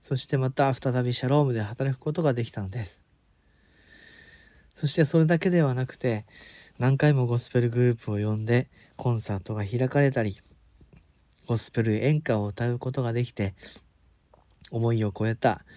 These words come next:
祈りの、祈りの答えを見させていただきました。本日はお話を聞いてくださり、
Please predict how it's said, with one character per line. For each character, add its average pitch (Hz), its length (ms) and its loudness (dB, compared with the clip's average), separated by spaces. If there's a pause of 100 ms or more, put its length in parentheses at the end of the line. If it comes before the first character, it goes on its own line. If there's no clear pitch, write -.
(240)
祈 113 280 -4
り 113 60 -6
の、 113 60 -10 (160)
祈 113 280 -2
り 110 40 -4
の 147 200 4
答 127 320 -2
え 113 100 -2
を 143 300 4
見 120 100 -10
さ 101 140 -10
せ 98 140 -12
て 143 280 0
い - 40 -10
た 104 120 -8
だ 104 80 -6
き 101 120 -16
ま 110 100 -6
し 110 100 -6
た。 110 160 -4 (1300)
本 120 100 -2
日 117 280 -6
は 104 220 -4 (760)
お - 80 -10
話 110 380 -6
を 104 100 -4
聞 113 160 -10
い - 20 -6
て 120 100 -6
く 117 100 -8
だ 127 120 -2
さ 156 120 0
り、 135 140 0